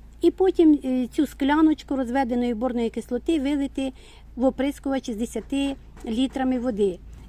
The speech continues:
І оприскати уже в вечірній час перці, і баклажани, і помідори, якщо ви бачите, що непогано зав'язуються.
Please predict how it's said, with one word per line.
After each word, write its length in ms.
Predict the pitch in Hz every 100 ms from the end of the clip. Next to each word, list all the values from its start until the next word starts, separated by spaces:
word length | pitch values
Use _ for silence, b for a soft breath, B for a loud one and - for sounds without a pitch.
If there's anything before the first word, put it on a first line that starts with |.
| -
І 240 | 349 359 392
оприскати 760 | 269 - 294 311 277 247 262
уже 340 | 254 240 254 294
в 40 |
вечірній 480 | 233 - 277 247 226
час 420 | - 285 285 - B -
перці, 380 | 285 311 - 240
і 120 | 220
баклажани, 760 | 214 - 220 214 269 285 269 240
і 280 | 294 302 277 - - -
помідори, 480 | 285 262 226 285 294
якщо 320 | 254 226 -
ви 80 | 240
бачите, 340 | 226 269 -
що 140 | 254 226
непогано 480 | 233 240 233 254 226
зав'язуються. 880 | 247 240 220 190 180 180 170 196